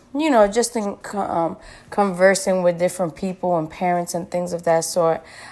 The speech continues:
I know a lot of people who blame the other person for why they don't have time to spend time with their children.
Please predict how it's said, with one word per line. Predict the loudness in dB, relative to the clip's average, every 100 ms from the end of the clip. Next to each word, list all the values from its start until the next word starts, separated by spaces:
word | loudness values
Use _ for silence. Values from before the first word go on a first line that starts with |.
| -4
I | 0
know | 2 2 4
a |
lot | 4 2
of | 0
people | -6 -4 -4
who | -2 -4
blame | -4 0 0 0 -4 -6 -8 -12 -20 -18
the | -6 0 6
other | 6 6 0
person | -2 -6 -6 -6 -6 -8 -8 -16
for | -18 -2 0
why | 2 2 4 4 2 0 -8 -18 -8
they | -2
don't | -2 -2
have | -6 -4
time | -4 -2 -4
to | -6 -8 -8 -10
spend | -12 -8 -2 -2 -2
time | -4 -4 -6
with |
their | -6 -6
children. | -4 -4 -6 -8 -18